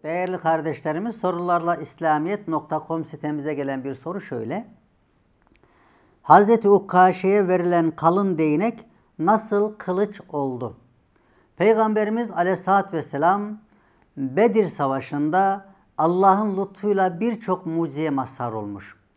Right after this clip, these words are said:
Sadece Peygamberimiz Aleyhisselatü Vesselam mı? Hayır. Bu çok mucizenin meydana geldiği harika savaş esnasında bir kısım sahabe efendilerimiz de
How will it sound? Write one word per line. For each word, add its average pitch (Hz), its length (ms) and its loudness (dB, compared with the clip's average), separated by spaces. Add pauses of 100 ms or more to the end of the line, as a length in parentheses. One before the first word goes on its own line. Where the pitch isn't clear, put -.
(240)
Sadece 202 640 2
Peygamberimiz 151 640 -2
Aleyhisselatü 135 420 -8
Vesselam 160 400 -6
mı? 104 220 -12 (400)
Hayır. 131 580 0 (540)
Bu 214 500 6 (480)
çok 262 300 2
mucizenin 208 560 0
meydana 190 460 2
geldiği 170 420 0
harika 185 680 2
savaş 180 440 -2
esnasında 147 880 -4 (280)
bir 220 240 0
kısım 202 400 -6
sahabe 180 320 -2
efendilerimiz 170 800 -4
de 160 220 -4